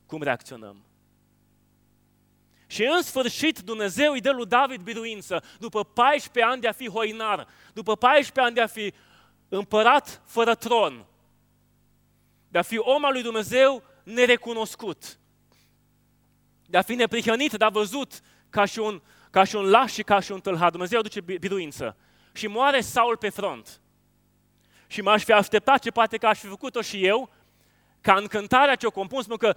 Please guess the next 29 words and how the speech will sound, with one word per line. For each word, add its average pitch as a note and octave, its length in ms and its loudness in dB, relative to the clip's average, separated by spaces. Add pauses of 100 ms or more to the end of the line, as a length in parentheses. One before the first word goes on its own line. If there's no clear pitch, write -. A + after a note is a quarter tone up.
(120)
s-au G3+ 260 -2
dus B3+ 220 -10
mișeii, D#3 760 -6 (640)
s-au G#3 220 2
dus C#4+ 180 -6
ca G#3+ 200 2 (160)
câinii, A3 520 -4
cei G#3+ 200 2
care G3+ 160 2
au F3 80 -2
trăit G#3+ 260 -6
ca - 160 2
câinii. D3 600 -6 (680)
S-au A#3+ 180 4
dus C4+ 160 -4
cei C#4 180 2
care A#3+ 240 2
merită A#3 420 2
unde G#3 180 -4
se G#3+ 120 -8
cuvine G#3 240 -6
să, F#3+ 260 0 (120)
să G3 180 -2
plece. F3 520 0 (140)
S-au F3 260 2
dus G#3+ 280 -8
cum G#3+ 140 -14
se G3 140 -4
cuvine. F3+ 480 -8